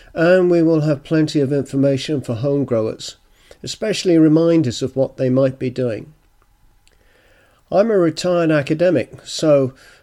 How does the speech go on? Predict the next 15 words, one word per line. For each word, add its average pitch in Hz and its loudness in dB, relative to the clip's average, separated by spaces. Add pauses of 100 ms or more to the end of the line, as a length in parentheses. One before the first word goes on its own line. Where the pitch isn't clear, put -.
(320)
some 185 0
of 170 4
the 151 2
things 160 2
that 143 0
I 143 2
used 160 0
to 139 -4
do 185 4
was 143 2
write 156 -2
down 165 4
aims 156 4
and 151 0
objectives, 147 -4